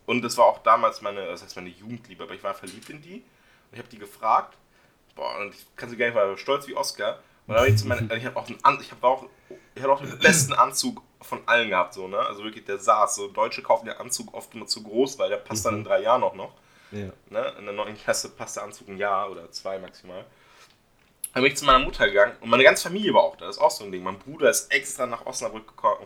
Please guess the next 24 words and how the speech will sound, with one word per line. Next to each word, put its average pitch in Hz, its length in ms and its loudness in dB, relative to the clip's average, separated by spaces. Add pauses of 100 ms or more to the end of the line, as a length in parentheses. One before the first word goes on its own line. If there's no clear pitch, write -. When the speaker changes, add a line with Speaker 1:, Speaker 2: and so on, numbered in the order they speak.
(100)
Speaker 1:
äh, 101 80 -4
nach 101 160 -4
Speaker 2:
Krass. - 0 -
Speaker 1:
Dissen 120 200 -2
gekommen. 107 300 -2
Und - 460 -18
dann 117 120 8
bin 143 80 -4
ich - 60 -18
zu 147 60 -14
meiner 139 160 -2
Mutter 139 220 -4
gegangen 107 220 -8
und 117 60 -20
gefragt, 117 260 -8
"Und 139 140 -10
wie 139 60 -16
sah's 117 200 -8
aus?" 113 240 -4
Und 113 60 -18
die 107 60 -16
meinte, 104 240 -12
"Scheiße." - 440 -2 (280)
Speaker 2:
<laughs> - 0 -